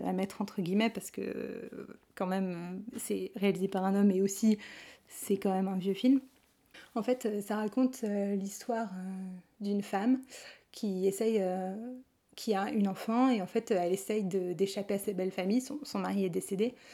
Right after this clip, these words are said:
Elle essaye à tout prix d'échapper à sa belle famille parce que sa belle-mère l'étouffe. Et donc, euh, elle part vivre, euh,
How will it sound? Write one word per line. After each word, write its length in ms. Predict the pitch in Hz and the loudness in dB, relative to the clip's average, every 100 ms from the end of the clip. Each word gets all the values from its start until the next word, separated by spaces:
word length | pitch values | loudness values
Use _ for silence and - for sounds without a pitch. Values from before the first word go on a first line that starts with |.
| - - | -20 -4
Elle 140 | 196 196 | 2 4
essaye 200 | 208 202 | 4 0
à 60 | |
tout 120 | 196 | 0
prix 160 | 202 247 | -4 -2
d'échapper 300 | 220 214 196 | -2 -2 -2
à 60 | 185 | 0
sa 120 | 190 | 0
belle 160 | 185 | -2
famille 240 | 185 202 208 | 0 0 0
parce 180 | 180 - | -2 -2
que 280 | 196 185 | 0 0
sa 120 | 180 190 | 0 0
belle-mère 420 | 190 196 196 185 | 0 2 2 0
l'étouffe. 520 | 185 - 269 - - _ _ - | -2 0 0 -2 -18 _ _ -4
Et 80 | 196 | 0
donc, 320 | 220 240 - | 2 2 0
euh, 380 | 190 170 170 170 - | -4 -4 -6 -8 -10
elle 160 | 185 | -8
part 220 | - 196 | -4 -2
vivre, 360 | 190 190 220 214 | -2 -4 -4 -2
euh, 340 | 202 170 165 | -2 -2 -6